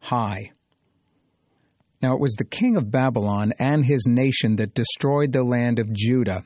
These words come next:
and took many of the Jews captive into Babylon. After an awful period of seventy years, and those seventy years typifies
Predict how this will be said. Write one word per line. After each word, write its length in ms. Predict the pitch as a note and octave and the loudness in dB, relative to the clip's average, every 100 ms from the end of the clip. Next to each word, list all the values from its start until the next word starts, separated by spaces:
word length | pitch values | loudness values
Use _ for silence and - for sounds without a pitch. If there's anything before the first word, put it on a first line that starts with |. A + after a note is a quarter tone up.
| _ | _
and 120 | A#2 | -4
took 240 | A2+ B2 G#2+ | -2 -2 0
many 320 | A#2 C#3 F3+ | 0 2 2
of 120 | D3+ | 0
the 80 | A#2 | 0
Jews 300 | G2+ B2+ A#2 | 0 0 0
captive 460 | - B2 A#2+ A2+ F#2+ | -2 -4 -2 -2 -2
into 240 | A2 B2 | -2 -2
Babylon. 600 | G#2 G2 F#2 F#2+ F2+ F#2+ _ _ _ _ _ _ _ - | -4 -4 -4 -4 -4 -8 _ _ _ _ _ _ _ -4
After 260 | A2 - | -2 0
an 120 | G2+ G#2 | -2 -2
awful 420 | A#2 B2+ - G#2 | -2 -2 -2 -6
period 400 | G2 C3 A#2 G#2 | -4 0 0 0
of 80 | G2+ | -2
seventy 420 | - C3+ A#2 G#2+ | -2 0 0 0
years, 400 | G#2 A2+ A2+ G2 - _ _ _ _ | 0 0 0 -2 -6 _ _ _ _
and 100 | G#2 | -2
those 260 | A2+ A2 - | 0 0 0
seventy 280 | C3+ A#2 A2+ | 0 0 0
years 300 | A2+ A#2+ A2 - | 2 0 -2 -4
typifies 560 | C#3 C3+ - A#2 A2 | -2 -2 -2 -2 -2